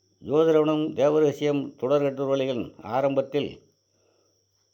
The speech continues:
சூரியனை பற்றிய சூட்சமங்களை விளக்கும் போது ஒருவர் நாடாள வேண்டுமென்றால், அரசியல் அங்க வகிக்க வேண்டுமென்றால், சூரியன் ராசிக்கோ லக்கணத்திற்கோ பத்தாம் இடத்தில்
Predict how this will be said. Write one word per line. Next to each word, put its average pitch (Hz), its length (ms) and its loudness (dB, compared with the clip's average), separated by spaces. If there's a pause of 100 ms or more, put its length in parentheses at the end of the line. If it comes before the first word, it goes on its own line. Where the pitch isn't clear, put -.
(140)
சூரியனை 160 480 2 (800)
பற்றிய 135 360 0
சூட்சமங்களை 147 680 0
விளக்கும் 131 440 0 (640)
போது 131 260 0 (500)
ஒருவர் 139 380 2
நாடாள 143 400 2
வேண்டுமென்றால், 135 600 0 (1120)
அரசியல் 147 440 0 (280)
அங்க 147 280 0
வகிக்க 139 320 -2
வேண்டுமென்றால், 131 600 0 (1800)
சூரியன் 156 540 2
ராசிக்கோ 143 580 0 (400)
லக்கணத்திற்கோ 139 720 -2 (840)
பத்தாம் 147 360 2
இடத்தில் 139 380 0